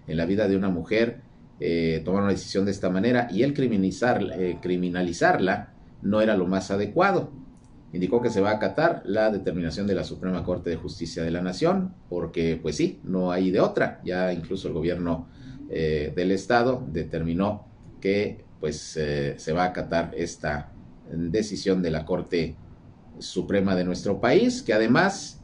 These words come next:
por el número de votos que obtuvo la despenalización del aborto en Coahuila, sienta jurisprudencia. Diez de once magistrados votaron a favor de la despenalización, por lo que se sienta jurisprudencia y entonces en todo el país y en todos los estados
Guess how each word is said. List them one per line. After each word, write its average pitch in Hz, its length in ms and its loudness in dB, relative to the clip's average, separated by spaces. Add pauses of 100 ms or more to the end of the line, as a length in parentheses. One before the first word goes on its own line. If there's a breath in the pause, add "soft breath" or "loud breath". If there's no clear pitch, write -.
(260)
por 104 140 2
el 104 80 2
número 127 260 6
de 110 80 4
votos 127 360 2
que 117 60 -2
obtuvo 113 600 2
la 85 140 -2
despenalización 90 680 -4
del 104 120 2
aborto 95 420 2
en 92 100 0
Coahuila, 127 640 4
sienta 95 440 -2
jurisprudencia. 123 1080 0
Diez 110 400 0
de 87 120 0
once 92 560 0 (380 loud breath)
magistrados 92 720 0
votaron 90 340 -2
a 85 60 -2
favor 85 320 0
de 90 80 -2
la 80 100 -2
despenalización, 87 880 -2
por 90 140 -2
lo 78 160 -4
que 82 240 0 (180 loud breath)
se 85 160 -8
sienta 107 300 0
jurisprudencia 120 920 2
y 92 80 -2
entonces 101 520 0
en 90 160 -4
todo 185 220 2
el 175 100 2
país - 500 0
y - 80 0
en - 160 -4
todos 127 220 2
los 113 160 -2
estados 143 600 0